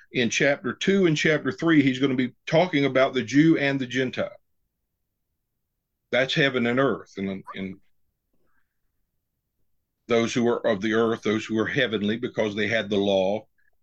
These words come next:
That's the distinction he made there. We've already dealt with that in those classes here in chapter one. That's who was brought under the headship of Messiah.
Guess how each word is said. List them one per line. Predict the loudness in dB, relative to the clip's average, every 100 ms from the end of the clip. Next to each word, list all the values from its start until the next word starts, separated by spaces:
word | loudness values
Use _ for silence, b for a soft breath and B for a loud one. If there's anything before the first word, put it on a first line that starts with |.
| 0
That's | 0 0
the | -2
distinction | -2 -4 0 0 0 -2 -2
he | -2
made | 0 0 -2 -4
there. | -6
We've | -4 -2
already | 0 0 -2 -6 -2
dealt | -2 -2
with | -4
that | -2 -2
in | -2
those | -4 -4
classes | -2 0 0 -2 -8 -8
here | -6 -6
in | -8 -6
chapter | -6 -6 -8
one. | -10 -10 -14 B B B _ _ _ _ _ _ _ _ _ -2
That's | 0 0 0
who | 0
was | 0
brought | 0 2 4
under | 2 0 -2
the | -4
headship | -4 -4 -6 -12 -14 _ _ _ _ _ _ _ _ _ _ _ _ _ _ _ _ _ _ _ -4
of | -2 -2
Messiah. | -4 -4 -4